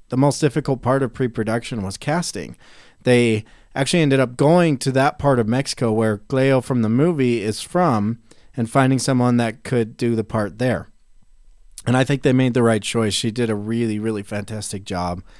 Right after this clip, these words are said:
The other cast is believable as well. I, I've never spent much time in Mexico,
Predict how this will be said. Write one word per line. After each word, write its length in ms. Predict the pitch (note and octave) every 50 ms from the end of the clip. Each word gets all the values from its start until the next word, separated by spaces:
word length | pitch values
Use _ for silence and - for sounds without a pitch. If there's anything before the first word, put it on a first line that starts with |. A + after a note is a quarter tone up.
| - - - - - - - - - - - - -
The 120 | B2 C3
other 160 | D#3+ F#3+ G#3
cast 360 | - - E3+ D#3 C#3+ C#3 -
is 100 | D#3 B2
believable 460 | A#2+ D3+ C3+ C3 C3 B2+ A#2+ A#2+ A#2+ A2+
as 120 | G2+ F#2+
well. 340 | G2+ G#2 F#2 D#2 A#1 - - - - -
I, 300 | - A#2+ B2 C#3+ D#3 D3+ - - - - -
I've 220 | B2+ C#3 E3 F#3+
never 200 | F#3+ G3 G3 F3+
spent 380 | D#3 - - F#3 E3+ E3+ D#3 - - - - - - - - - - -
much 280 | - C#3+ D#3 D#3 C3+ -
time 220 | - C#3 C3 C3
in 100 | C3 C3
Mexico, 640 | A#2+ G#2+ G2 - - - - A2+ G#2 G2+ G2+ G#2+ -